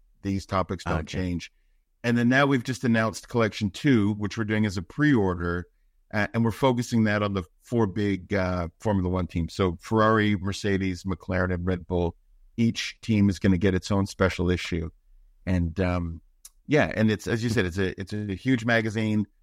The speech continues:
Speaker 2: Yeah.
Speaker 1: Amazing design from my partner, Tom, Tom Brown.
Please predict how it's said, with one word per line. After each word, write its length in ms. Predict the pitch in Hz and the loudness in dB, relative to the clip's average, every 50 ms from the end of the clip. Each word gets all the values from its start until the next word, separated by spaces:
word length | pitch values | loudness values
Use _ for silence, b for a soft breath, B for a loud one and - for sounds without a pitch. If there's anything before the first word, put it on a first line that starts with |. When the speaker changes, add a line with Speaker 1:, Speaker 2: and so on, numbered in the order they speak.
| _ _ _ _ _ | _ _ _ _ _
Speaker 2:
Yeah. 140 | 92 82 - - _ _ | -4 -4 -4 -6 _ _
Speaker 1:
Amazing 400 | 107 110 117 123 131 120 117 123 113 | 0 2 4 4 4 4 2 2 0
design 320 | 110 98 117 113 110 107 | 0 0 2 2 2 2
from 160 | 104 - 113 107 | 0 0 0 0
my 100 | 107 98 | 0 0
partner, 320 | 95 - 110 101 95 104 | 0 0 0 0 0 -2
Tom, 340 | 98 - 104 104 101 104 98 - | -4 -4 -4 -2 -2 -2 -4 -6
Tom 260 | - - 107 104 101 92 | -6 -4 -2 -2 0 0
Brown. 420 | 101 104 101 101 98 98 98 98 | 0 0 0 0 0 -2 -2 -4